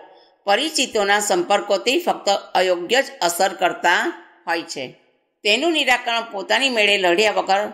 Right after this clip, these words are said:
સમજાવવાથી લઈને ધમકાવવા સુધીના પ્રયોગ કર્યા ઉપરાંત સ્વચ્છતા, શાલીનતા બતાવ્યા વગર નથી થઈ શકતું.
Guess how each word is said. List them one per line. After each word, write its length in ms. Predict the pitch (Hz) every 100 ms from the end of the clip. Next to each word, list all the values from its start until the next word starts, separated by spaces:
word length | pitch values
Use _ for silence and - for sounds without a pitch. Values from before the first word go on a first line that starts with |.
| - _ _
સમજાવવાથી 960 | - - 208 208 208 254 294 220 220 226
લઈને 320 | 208 190 185
ધમકાવવા 680 | 185 185 180 180 202 240 320
સુધીના 440 | 349 226 190 190
પ્રયોગ 420 | 185 - 180 233 247
કર્યા 380 | - 185 196 202 -
ઉપરાંત 560 | 156 - 185 180 147 - - - - _
સ્વચ્છતા, 640 | - 208 220 240 233 208 190 185
શાલીનતા 720 | - 208 196 247 262 - 190 170 -
બતાવ્યા 500 | 185 185 214 247 262
વગર 240 | 190 196 208
નથી 300 | 202 202 339
થઈ 180 | 339 175
શકતું. 440 | - - - 165